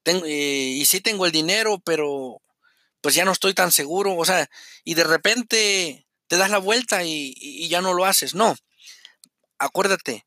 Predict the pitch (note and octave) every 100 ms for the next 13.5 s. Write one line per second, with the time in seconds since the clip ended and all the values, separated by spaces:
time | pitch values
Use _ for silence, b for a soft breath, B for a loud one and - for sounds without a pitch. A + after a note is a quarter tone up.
0 | B - E3 G#3 F#3+ - E3 F#3 - E3
1 | D3+ D3 E3 D3 F#3 G#3 - F#3 E3 C#3+
2 | D3 - C3+ - F3 D3+ A2 _ _ _
3 | _ _ _ _ - F#3 F#3+ F#3+ E3+ D#3
4 | D3+ D3 E3+ D#3 A#2+ - B B B B
5 | - B2+ B2 - C3 A#2+ A2 - _ _
6 | _ B B B B B - F3 A3 A3+
7 | G#3 - E3+ D#3+ - D3+ D3 F3 G3+ F3+
8 | - C#3 B2+ - F#3+ G3 D#3 A#2 _ _
9 | _ _ _ _ _ _ _ _ _ _
10 | _ _ _ _ _ _ - C#3+ D3+ C#3+
11 | E3 D#3 - G#3 A#3+ G#3 E3 D3 G3+ D4+
12 | - _ _ _ _ - C#3+ D3 C#3+ C#3
13 | D3+ C4 - F#3+ A#3